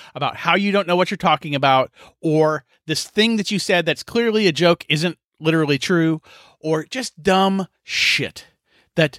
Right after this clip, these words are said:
ruins your day. My classic example, I apologize to longtime listeners who have heard me talk about this, but the time the dude, I'll even name him,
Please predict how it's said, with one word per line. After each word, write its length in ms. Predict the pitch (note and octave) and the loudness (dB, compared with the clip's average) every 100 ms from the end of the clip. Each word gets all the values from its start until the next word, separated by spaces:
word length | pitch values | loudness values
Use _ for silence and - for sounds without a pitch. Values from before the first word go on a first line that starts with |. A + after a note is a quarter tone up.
| _ - | _ -12
ruins 580 | D3 F#3 F#3 F3+ E3 | 0 2 4 2 0
your 140 | E3 D#3+ | 2 2
day. 380 | C3 F2+ - - _ - - - - | 2 -2 -4 -16 _ -20 -20 -20 -6
My 220 | D3 E3+ | 0 2
classic 460 | F#3+ F3+ F3 A#3 A3+ | 2 2 2 0 -8
example, 540 | F#3+ A#2+ F#2 G2+ - _ | -8 -6 -8 -10 -18 _
I 180 | G#2 A2 - - | -6 -6 -6 -14
apologize 640 | - B2+ B2 C3 B2+ B2 | -2 0 2 2 2 2
to 120 | D3 | 0
longtime 360 | B2+ C3 D#3 C#3+ | 0 0 0 0
listeners 340 | B2+ C3+ A#2+ | -2 -4 -4
who 140 | D3+ B2+ | -2 -2
have 120 | A#2 | 0
heard 220 | D3+ C3 | 0 0
me 260 | C3 C3 - D3 | -2 -4 -8 -4
talk 200 | D#3 B2 | -4 -2
about 200 | A2 - | -6 -8
this, 240 | A2 - - - - - - - | -10 -10 -18 -20 -20 -20 -20 0
but 220 | E3+ E3+ _ | 2 2 _
the 200 | D#3 E3+ | -4 -2
time 440 | - F3+ E3 F#3 G#3+ _ | -2 2 2 2 -4 _
the 140 | E3+ | -2
dude, 380 | F3+ B2 A2+ C3 _ | 0 -2 -4 -6 _
I'll 180 | F3 A3 | 0 2
even 260 | A3 G#3 C#3+ | 2 0 -2
name 200 | A#2 A#2+ | -4 -4
him, 200 | B2+ | -8